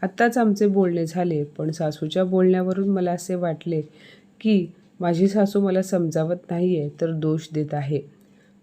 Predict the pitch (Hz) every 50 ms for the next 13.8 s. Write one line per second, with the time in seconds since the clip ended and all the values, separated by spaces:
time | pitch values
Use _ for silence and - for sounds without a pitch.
0 | - - 160 156 151 151 147 156 160 156 - 156 156 156 147 151 156 156 160 180
1 | 170 156 147 147 - _ _ _ _ _ _ _ - 160 143 147 147 147 170 170
2 | 156 143 - - _ - _ _ _ _ - - 180 180 180 175 180 202 208 202
3 | 180 185 - - 175 180 175 165 165 160 160 170 185 185 190 180 165 147 160 156
4 | 151 147 151 147 156 151 147 147 _ - _ _ _ _ _ _ - - 160 165
5 | 160 165 165 160 156 175 185 170 156 156 - - _ _ _ _ _ _ _ -
6 | 185 180 190 202 196 196 214 214 214 - - - 196 185 185 185 190 196 208 208
7 | 208 220 208 208 202 185 180 175 165 170 175 - _ - - - 175 170 160 165
8 | 180 175 160 175 170 170 - 165 180 175 170 160 160 160 170 160 160 160 160 160
9 | 160 160 151 151 156 156 - - - _ _ _ _ _ _ _ - 165 156 156
10 | 156 156 165 190 - - - 151 147 147 - 156 160 - 160 160 156 156 - -
11 | - 160 156 151 151 147 - 156 143 135 - - _ _ _ _ _ _ - -
12 | 196 196 - 196 196 202 208 202 196 202 185 180 180 180 180 185 190 185 180 170
13 | 156 160 170 170 170 170 160 156 156 156 156 156 147 139 143 151